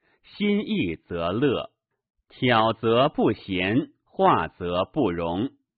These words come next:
心事以感，感时生极。今中化矣，王心弗堪，其能久乎？”三月葬蔡平公。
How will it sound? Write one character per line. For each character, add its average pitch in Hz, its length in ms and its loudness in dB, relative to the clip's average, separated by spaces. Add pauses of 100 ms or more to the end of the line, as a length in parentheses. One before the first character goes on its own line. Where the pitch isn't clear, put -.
心 165 520 0
事 233 260 -4
以 120 240 -2
感， 87 540 -4 (280)
感 85 380 -2
时 98 380 -4
生 175 340 0
极。 87 480 -8 (380)
今 117 300 -2
中 117 340 0
化 165 380 2
矣， 82 460 -8 (180)
王 127 380 2
心 185 320 -4
弗 87 280 -8
堪， 123 460 0 (400)
其 120 240 -2
能 113 300 -2
久 82 360 -6
乎？” 104 380 -6 (960)
三 180 300 0
月 85 520 -2 (120)
葬 82 420 -2
蔡 104 300 -4
平 85 320 -10
公。 113 320 -2